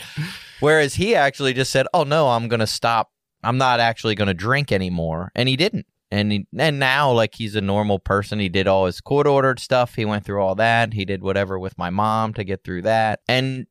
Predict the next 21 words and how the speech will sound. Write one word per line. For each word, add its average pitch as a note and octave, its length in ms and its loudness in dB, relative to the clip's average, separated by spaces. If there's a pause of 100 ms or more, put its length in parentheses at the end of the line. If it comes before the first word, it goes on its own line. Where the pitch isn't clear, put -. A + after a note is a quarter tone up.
now A2 340 2
he A#2 300 -2 (200)
occasionally G#2 600 -2
drinks C3+ 640 -4 (140)
like C3 200 -2
a B2+ 80 2
normal B2 460 -2 (340)
person, B2 560 0
you A#2 140 2
know, A#2 260 4
at A2 120 2 (100)
holidays G#2+ 760 -2
or G#2+ 180 -4
occasionally G#2 580 -4
when G2+ 100 -2
he G2+ 60 -4
goes G#2 240 -2
out G#2 200 -2
with F#2+ 120 -8
friends, G2 520 -6
but F2+ 180 -6